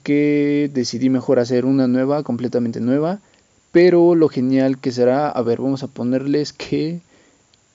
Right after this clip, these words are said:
eh, hagan team en el medio. Es, a lo mejor y lo tomaron como de, "Ah, nos va a atacar", pero,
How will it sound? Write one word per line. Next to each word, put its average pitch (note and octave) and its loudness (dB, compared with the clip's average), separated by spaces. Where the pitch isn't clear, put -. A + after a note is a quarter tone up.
eh, A2+ -2
hagan B2+ -2
team D#3+ -4
en A#2+ -4
el A#2 -4
medio. B2+ -4
Es, C3 -6
a B2 0
lo C3+ 0
mejor C#3 -2
y D#3+ -8
lo A#2 0
tomaron C3 -2
como B2 -4
de, A#2+ 0
"Ah, E3+ 0
nos D#3+ -2
va D3+ 0
a - 0
atacar", D3+ -4
pero, A2+ -2